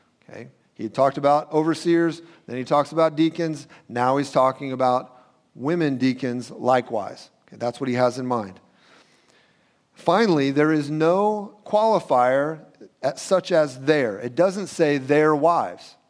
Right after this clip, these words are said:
Now, some other translations will provide it because they think it's implied. Again,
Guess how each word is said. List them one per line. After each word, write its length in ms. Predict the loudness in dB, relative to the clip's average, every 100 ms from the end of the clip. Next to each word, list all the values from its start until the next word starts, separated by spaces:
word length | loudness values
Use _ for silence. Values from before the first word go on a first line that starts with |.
| _ _ _ _ -8
Now, 80 | -8
some 420 | -2 0 2 0
other 240 | 0 0
translations 600 | -2 -2 0 0 0 -4 -4
will 140 | -4
provide 460 | -2 0 2 2 0
it 140 | -6
because 220 | -8 -6
they 100 | -4
think 220 | -4 -6
it's 160 | -6 -6
implied. 580 | -8 -4 -2 0 -2 -4 -12 -16 -8
Again, 320 | -2 -2 -2